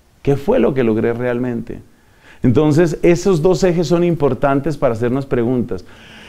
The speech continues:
Cada uno de estos ejes hay que transformarlo en una pregunta.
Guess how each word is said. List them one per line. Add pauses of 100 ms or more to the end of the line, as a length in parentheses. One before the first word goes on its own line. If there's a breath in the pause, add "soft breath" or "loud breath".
(260 loud breath)
Cada
uno
de
estos
ejes
hay
que
transformarlo
en
una
pregunta.